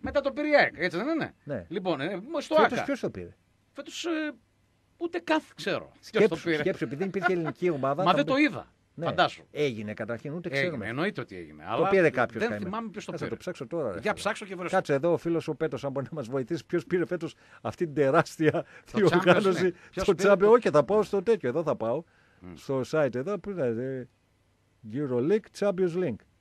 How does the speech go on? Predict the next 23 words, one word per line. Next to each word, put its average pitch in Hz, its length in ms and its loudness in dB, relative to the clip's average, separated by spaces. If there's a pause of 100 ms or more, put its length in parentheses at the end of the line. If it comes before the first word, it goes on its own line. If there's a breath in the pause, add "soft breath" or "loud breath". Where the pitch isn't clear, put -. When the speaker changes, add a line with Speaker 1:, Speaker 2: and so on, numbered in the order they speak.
(140)
Speaker 1:
Ναι. 107 240 -14 (1500)
Speaker 2:
Τι - 140 -14
είναι 190 80 -8
αυτό, 127 200 -8
ρε 98 100 -6
Speaker 1:
Τι - 100 -18
Speaker 2:
παιδιά; - 80 -18
Speaker 1:
είναι; 87 140 -20 (580)
Speaker 2:
Play-off, 151 140 -4
Speaker 1:
Καμιά 151 220 0
Speaker 2:
λέει. 139 80 -2
Speaker 1:
Ιταλικιά; 123 560 -6
Ποια 156 140 -8
το 175 100 -20
πήρε; 78 280 -20 (240)
Speaker 2:
Δεν 117 120 -8
μπορώ 104 200 -10
τώρα 104 140 -8
να 101 60 -10
Speaker 1:
Η 98 40 -10
Speaker 2:
ψάξω 143 180 -8
Speaker 1:
Ισπανική. 117 320 -6
Speaker 2:
εδώ. 143 120 -10